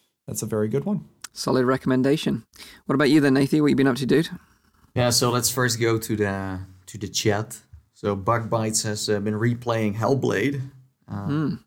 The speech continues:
Speaker 3: not bad, not
Speaker 2: Very
Speaker 3: bad at
Speaker 2: good in
Speaker 3: all.
Speaker 2: V R, yeah.
Speaker 3: Yes, yes. Uh, then we have Supa Fupa. Played at a new pistol whip level, full throttle on repeat. So rad. Yes, and then we have Dogbox. Finally finished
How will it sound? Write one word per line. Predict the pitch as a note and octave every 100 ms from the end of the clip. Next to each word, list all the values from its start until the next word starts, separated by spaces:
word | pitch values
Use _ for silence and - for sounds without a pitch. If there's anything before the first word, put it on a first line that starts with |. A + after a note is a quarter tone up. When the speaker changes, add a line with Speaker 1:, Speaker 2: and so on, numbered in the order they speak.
| _
Speaker 3:
not | G#2+ D#3 E3+
bad, | - G2 C3+ C#3 - A2
not | A#2+ A#2+
Speaker 2:
Very | A#2+ -
Speaker 3:
bad |
at | A#2
Speaker 2:
good | -
in |
Speaker 3:
all. | B2
Speaker 2:
V | B2+
R, | - E3 -
yeah. | - C#3+ C3+
Speaker 3:
Yes, | A#2 A#2 B2 C3 G#2+
yes. | A2 A#2 B2+ -
Uh, | A2+ A2+ A2+ A2+
then | A#2+ B2
we |
have | A#2 A2+
Supa | - G#3+ G#3 C3
Fupa. | C3 E3+ B2 C3 - - _ _ _ _ - - - -
Played | A#2+ A#2
at | A2+
a | A2
new | A2+ C3
pistol | B2+ D3 C3 A2
whip | A2+ A2
level, | A2 G#2+ G#2
full | F#2+ - A#2+ A#2+
throttle | - A#2+ G#2+ G2+ -
on | G#2 G2+
repeat. | - G2+ A#2 - G3+ B2 - - -
So | A#2 - A2+
rad. | G2+ G#2+ G#2 G2 - F2+ G#2+ - - - - - - - -
Yes, | G#2+ G#2+ A#2 A#2+
and | - A#2+
then | B2+
we | A#2+ B2
have | B2
Dogbox. | C#3+ B2+ B2+ B2+ C3+ C3 -
Finally | D3 C#3+ C3+ C3+ -
finished | - C#3 C3 B2+